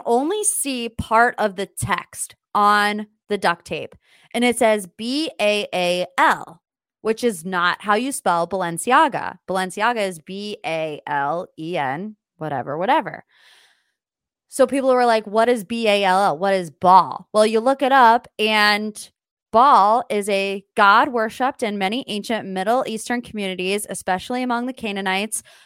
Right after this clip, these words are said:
who apparently considered him a fertility deity and one of the most important gods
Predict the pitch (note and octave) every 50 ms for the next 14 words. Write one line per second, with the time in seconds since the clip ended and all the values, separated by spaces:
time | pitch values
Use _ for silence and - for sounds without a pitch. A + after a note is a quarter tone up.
0 | _ _ B3+ B3+ A#3+ A3 A3 - - G#3+ G3+ G#3+ A3+ G#3+ A#3+ C#4 C4+ - D4+ C#4
1 | B3 - - G#3+ G#3+ A3 G#3+ G#3+ G#3 G3 G3 F#3+ G3 G3 - - F#3 F3+ F3 -
2 | F#3+ F#3 - - - - D4+ F4+ G4 F#4+ F4 E4+ C#4 A3+ F#3+ F#3+ F3+ F3+ F3 F3
3 | F3 F3+ G3+ A#3 B3+ - _ _ _ _ - - A#3 A3+ A3+ A#3 A#3+ C#4 C4 D#4
4 | C#4 B3+ A#3+ A#3+ A#3+ A#3+ - - - A3 G#3+ G3+ _ _ - - A#3 B3+ C4+ -
5 | - C#4+ C4+ - - A3 G#3+ G#3+ G#3+ G#3+ G#3+ -